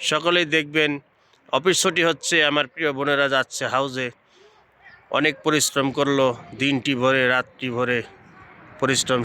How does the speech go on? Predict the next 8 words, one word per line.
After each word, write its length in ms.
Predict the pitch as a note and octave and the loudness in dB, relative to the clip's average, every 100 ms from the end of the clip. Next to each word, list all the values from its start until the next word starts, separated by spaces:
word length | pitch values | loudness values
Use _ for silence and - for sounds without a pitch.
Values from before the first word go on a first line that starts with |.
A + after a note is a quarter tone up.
| - | 0
শেষ, 220 | C#3 C3 - - C#3 | 2 0 -2 -6 -4
এখন 180 | B2+ C3 B2 | -2 0 0
যাবে 180 | B2 A#2+ | -2 0
হাউজে। 340 | B2 B2+ B2 A#2+ - - - - - - - | 0 -2 -2 -4 -6 -16 -20 -20 -20 -20 -8
ভালোবাসা 440 | A2+ C#3 C#3 B2 C3+ | -2 2 2 0 -2
থাকবে 240 | B2+ C3 C3 - | -4 -4 -4 -4
সকলের 340 | C#3 C#3+ D3 C#3 | -4 -2 -2 -2
জন্য, 200 | D3 D3 | -2 2